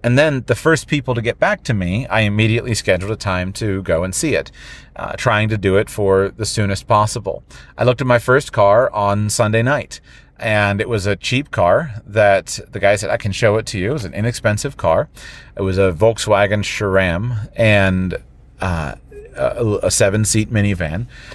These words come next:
It was in, it was well used. It was in rough shape, but I went, I looked at it, got a sense, "Okay, this one's twenty-four ninety-five, I think it was.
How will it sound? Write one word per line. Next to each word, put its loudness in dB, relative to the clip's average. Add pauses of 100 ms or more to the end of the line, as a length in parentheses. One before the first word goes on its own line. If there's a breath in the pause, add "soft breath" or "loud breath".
It 2
was 4
in, -6
it -2
was -2
well 6
used. -2
It -2
was -2
in -4
rough 2
shape, -4
but -2
I 2
went, -6
I -10
looked 0
at 2
it, -2 (360 loud breath)
got 2
a 2
sense, -2
"Okay, 0
this -4
one's -4
twenty-four -4
ninety-five, 0
I -8
think -8
it -16
was. 0